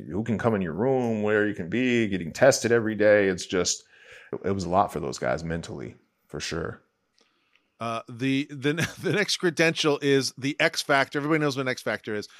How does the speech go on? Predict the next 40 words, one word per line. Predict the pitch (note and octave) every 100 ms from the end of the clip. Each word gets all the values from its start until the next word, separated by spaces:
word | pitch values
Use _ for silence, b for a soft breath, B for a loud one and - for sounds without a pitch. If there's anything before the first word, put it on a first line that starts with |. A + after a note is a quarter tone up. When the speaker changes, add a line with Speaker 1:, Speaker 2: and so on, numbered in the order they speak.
| b b b C#3
Speaker 2:
Nate, | D3 E3+ E3+
do |
you | E3
have | A#3
any | D4+ F#3+
X | F#3
Factors? | - D3 C#3
We |
gotta | F3 A#3
get | E3+
back | E3 -
to |
this | C#3+
Magic | D3 A#2+ A2+
Johnson | C#3 C#3+ A#2+
thing. | G#2 G#2+ -
Speaker 1:
Yeah. | G#2 G2 E2+ B B
Speaker 2:
Any | - A#3+ C4+
X | G3 G#3 -
Factors | E3+ D#3 - D3+
that | C3+
make | C#3+ D3+ C#3+
this | C#3+ C#3 A#2 - D3
Magic | C3+ A2+
Johnson | A2 B2 A#2+ A2+
comeback | A#2+ G#2 F#2+ -
great? | F#2 E2+ _ _ _ _ _ _ _ _ _ _ _ - b b b b b _ _
Speaker 1:
Uh, | E2 A2 A2 A2 G#2 F#2 E2+ B B B
X | A#2+ -
Factors, | - A2 F#2+ - F#2+ F2 E2 E2+ E2
the | D#2+ - -
X | G2
Factors | - F2 F2 - E2+
that | E2
make | D#2+ E2+ E2+ -
the | E2
Magic | E2 E2 E2+ E2 D#2+
Johnson | - E2+ E2+ - D#2+
comeback | - - F#2+ F2+ F2+ E2 E2 C#2 -
great. | - C#2+ C#2 F2 C#2+ G1+